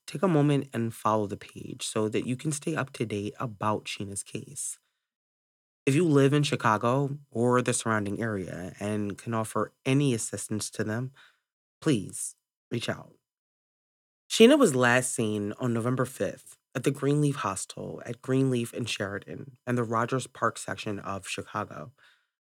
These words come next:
Sheena's last known contact was on November eighth when she texted her friend. Her phone's last pings were in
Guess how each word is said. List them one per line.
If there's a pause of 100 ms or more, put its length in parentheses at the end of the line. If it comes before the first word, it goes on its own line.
(460)
Sheena's
last
known
contact
was
on
November
eighth
when
she
texted
her
friend. (1120)
Her
phone's
last
pings
were
in